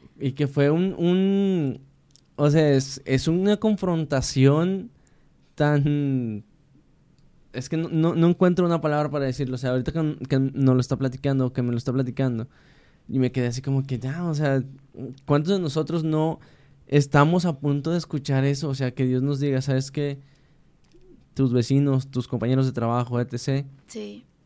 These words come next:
Speaker 1: "¿Por qué tú no hablas, Jadiel? ¿Por qué tú no hablas?", eh,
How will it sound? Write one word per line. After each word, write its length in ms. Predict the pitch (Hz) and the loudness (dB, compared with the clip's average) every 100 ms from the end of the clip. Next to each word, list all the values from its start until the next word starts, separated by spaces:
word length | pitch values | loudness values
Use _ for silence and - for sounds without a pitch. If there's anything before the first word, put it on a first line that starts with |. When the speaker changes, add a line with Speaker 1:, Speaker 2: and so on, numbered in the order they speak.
| - | -8
Speaker 1:
"¿Por 160 | 127 117 | -4 -2
qué 100 | 120 | -2
tú 140 | 131 | -2
no 160 | 143 143 | -4 -2
hablas, 260 | 151 147 | -2 -4
Jadiel? 440 | - 143 123 113 113 | -4 -2 -2 -4 -10
¿Por 120 | - 117 | -10 -8
qué 80 | |
tú 120 | - 135 | -4 0
no 140 | 135 | 2
hablas?", 440 | 139 143 135 127 - | 2 0 -2 -4 -8
eh, 200 | 104 - | -10 -10